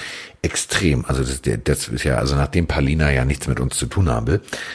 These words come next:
hab ich ja jetzt, also ich hab ja für uns beide entschieden, dass wir eine, eine neue Verehrerin haben. Das Bild, was du mir geschickt hast, übrigens danke nochmal,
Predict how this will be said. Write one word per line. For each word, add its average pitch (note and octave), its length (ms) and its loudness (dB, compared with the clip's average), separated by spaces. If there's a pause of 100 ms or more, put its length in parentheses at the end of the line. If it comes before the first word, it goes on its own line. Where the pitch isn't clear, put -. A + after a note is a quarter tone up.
(120)
hab E2 140 4
ich F2+ 100 4
ja D#2 80 6
jetzt, C#2+ 320 0
also C2+ 140 0
ich C#2+ 100 0
hab D#2+ 140 2
ja D#2 80 4
für - 100 -6
uns - 240 0
beide C#2+ 240 2
entschieden, C#2 380 0
dass C2 160 -2
wir - 100 -2
eine, B1+ 260 -2
eine C2 200 -2
neue A#1+ 420 0
Verehrerin G#1 580 -4
haben. C2+ 160 -2
Das D2 160 0
Bild, B2 280 4
was A2 100 4
du G2 60 0
mir F2+ 100 4
geschickt E2+ 300 0
hast, G#2 100 0
übrigens D2+ 280 -4
danke E2 200 0
nochmal, F#2 240 2